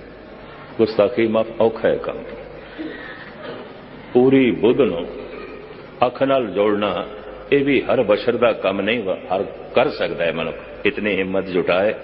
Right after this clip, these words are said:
ਇਤਨੀ ਮਿਹਨਤ ਕਰੇ। ਮੈਂ ਪੜ੍ਹ ਰਿਹਾ ਸੀ ਆਈਨਸਟਾਈਨ ਬਾਰੇ ਇੱਕ ਦਿਨ, ਹੈਰਾਨ ਹੋਇਆ। ਉਹਨੇ ਸੱਤ ਸੌ ਅਵਿਸ਼ਕਾਰ ਕੀਤੇ, ਤਜਰਬੇ ਕੀਤੇ, ਫੇਲ।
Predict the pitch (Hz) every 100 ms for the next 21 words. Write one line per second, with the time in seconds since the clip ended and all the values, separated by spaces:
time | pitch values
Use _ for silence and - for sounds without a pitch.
0 | - - - 107 107 101 92 101 101 -
1 | 104 - - - - - - - - -
2 | - - - - 110 135 135 117 120 143
3 | 135 - 95 92 98 104 104 - 95 123
4 | 104 85 87 87 - 85 - - - -
5 | - - - - - - 95 90 98 139
6 | 95 87 90 82 - - - - - -
7 | - - - - - - - - - -
8 | - - 170 180 180 - - 110 - -
9 | 143 135 110 117 117 - 98 101 95 110
10 | 104 92 - 98 104 110 113 95 95 92
11 | 98 85 101 87 -